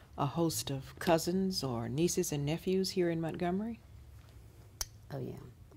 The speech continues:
Speaker 2: A lot of nieces and nephews.
Speaker 1: Here?
Speaker 2: As a matter of fact, my baby was my mother's thirtieth grandchild.
Speaker 1: You mean your son?
Speaker 2: My son.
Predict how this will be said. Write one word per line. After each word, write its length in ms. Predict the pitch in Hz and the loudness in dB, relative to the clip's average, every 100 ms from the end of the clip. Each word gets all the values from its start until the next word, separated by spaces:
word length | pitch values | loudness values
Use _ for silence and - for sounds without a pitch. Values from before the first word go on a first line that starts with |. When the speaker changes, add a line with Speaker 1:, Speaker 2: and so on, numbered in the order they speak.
| 160 | -4
Speaker 2:
A 60 | |
lot 220 | 135 139 | -2 -2
of 140 | 156 175 | -2 0
nieces 840 | 139 139 - 139 143 - - - - | 2 2 0 -2 -2 -6 -8 -12 -10
and 160 | 151 143 | -6 -2
nephews. 840 | 135 139 - - - 147 143 - - | -2 -4 -4 -4 -4 -2 -4 -6 0
Speaker 1:
Here? 220 | - 175 | 6 8
Speaker 2:
As 80 | 117 | 8
a 40 | |
matter 220 | 143 135 131 | 6 6 4
of 60 | |
fact, 420 | - 147 131 127 | 6 6 6 4
my 380 | 135 131 127 127 - - - - - - - - - - - - - - - - | 2 2 4 2 0 -12 -18 -20 -20 -20 -18 -20 -18 -20 -20 -20 -20 -18 -18 0
baby 420 | 139 139 135 143 131 | 6 6 6 4 4
was 240 | 131 127 | 2 4
my 120 | 135 | 4
mother's 520 | 131 127 120 117 - - - | 6 6 6 2 0 0 6
thirtieth 500 | 139 131 127 120 - | 8 10 6 4 0
grandchild. 600 | 131 120 120 - - - - - - - - - - - - - | 2 4 2 0 -2 -6 -14 -20 -20 -20 -20 -20 -20 -20 -14 -8
Speaker 1:
You 140 | - 202 | 4 8
mean 180 | 175 151 | 10 12
your 180 | 190 202 | 12 12
son? 400 | - 151 131 131 | 10 6 6 8
Speaker 2:
My 180 | 127 | 8
son. 420 | 131 - 135 - | 8 6 2 2